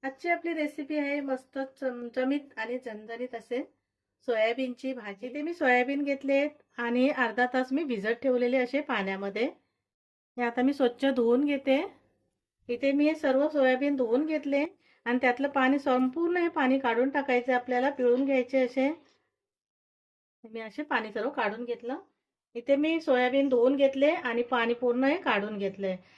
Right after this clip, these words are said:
तर आपण त्याच्यामध्ये मसाले घालून घेऊ. मी इथे अर्धा चमचा मीठ घालून घेते.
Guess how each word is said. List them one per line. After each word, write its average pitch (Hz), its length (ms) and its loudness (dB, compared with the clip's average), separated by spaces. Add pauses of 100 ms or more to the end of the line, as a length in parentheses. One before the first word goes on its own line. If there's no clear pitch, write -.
(160)
तर 262 60 2
आपण 294 180 0
त्याच्यामध्ये 294 400 2
मसाले 262 420 0
घालून 247 280 -2
घेऊ. 240 300 -10
मी 269 100 -8
इथे 302 140 -2
अर्धा 254 340 0
चमचा 285 460 0
मीठ 262 220 0
घालून 262 320 -2
घेते. 262 360 0